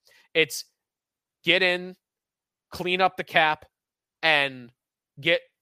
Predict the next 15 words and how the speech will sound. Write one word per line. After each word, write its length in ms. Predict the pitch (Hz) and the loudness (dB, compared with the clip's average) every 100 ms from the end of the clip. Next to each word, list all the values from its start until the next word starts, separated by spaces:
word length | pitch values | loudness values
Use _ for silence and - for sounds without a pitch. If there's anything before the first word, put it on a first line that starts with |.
| _ | _
your 180 | 143 147 | -10 -8
young 280 | 147 147 175 | -2 -2 -4
players 460 | - 156 147 139 - | -6 -4 -4 -6 -10
on 140 | 123 | -16
team-friendly 560 | 117 160 147 139 131 120 | -14 -14 -12 -8 -8 -8
contracts. 580 | 117 104 - 92 67 - _ - | -12 -14 -14 -20 -20 -20 _ 2
That's 180 | 175 185 | 4 4
what 120 | 180 | 0
Brandon 300 | 170 165 143 | -2 -2 -4
Beane 220 | 131 127 | -10 -12
did 240 | 110 - _ _ _ _ | -14 -18 _ _ _ _
with 180 | 160 156 | -8 -8
the 60 | 139 | -6
Bills. 340 | 120 90 - | -8 -8 -8
And 320 | - 160 143 | -2 -2 -2